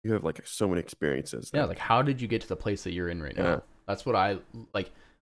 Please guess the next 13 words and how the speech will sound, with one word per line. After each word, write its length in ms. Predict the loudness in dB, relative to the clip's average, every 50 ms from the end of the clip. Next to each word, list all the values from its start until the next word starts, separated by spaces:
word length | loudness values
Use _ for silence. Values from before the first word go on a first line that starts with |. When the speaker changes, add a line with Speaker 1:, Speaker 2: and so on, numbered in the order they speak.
| _ _ -4
Speaker 2:
I'm 120 | -2 -2
just 180 | -2 -2 -2 -2
like, 200 | -2 -2 -2 -6 -14 -18 -2 -2
like, 140 | -2 2
man, 280 | 4 6 6 6 4 2 2
even, 340 | 2 4 4 4 4 4 2 0 -4 0
like, 160 | 0 2 2
just 120 | 2 2
talking 180 | 2 4 4 4
to 60 | 2
girls 220 | 2 0 0 2 0
or 120 | -2 -2 -2 0
anybody, 640 | 2 4 4 4 4 2 2 2 0 -2 -6 -8